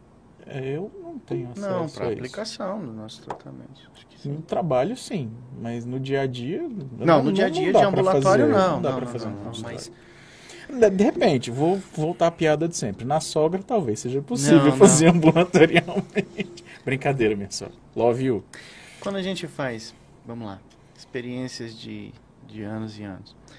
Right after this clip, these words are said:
Speaker 2: é algo que a gente faz numa cirurgia de coluna, usualmente, colocar enxerto ósseo.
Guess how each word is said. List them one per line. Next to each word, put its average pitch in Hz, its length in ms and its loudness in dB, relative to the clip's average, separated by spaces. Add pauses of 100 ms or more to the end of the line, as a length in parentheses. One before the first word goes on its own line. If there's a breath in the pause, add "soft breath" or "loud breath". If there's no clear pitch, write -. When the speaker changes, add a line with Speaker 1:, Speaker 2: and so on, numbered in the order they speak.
(340 soft breath)
Speaker 2:
é 127 140 -8
algo 151 320 -2
que 147 120 -14
a 135 60 -10
gente 123 500 -10 (360)
faz 117 380 -4
numa 127 300 -6
cirurgia 113 460 -12
de 107 120 -14
coluna, 104 520 -8 (720 soft breath)
usualmente, 123 920 -6 (100)
colocar 117 340 -6
enxerto 110 640 -12
ósseo. - 380 -16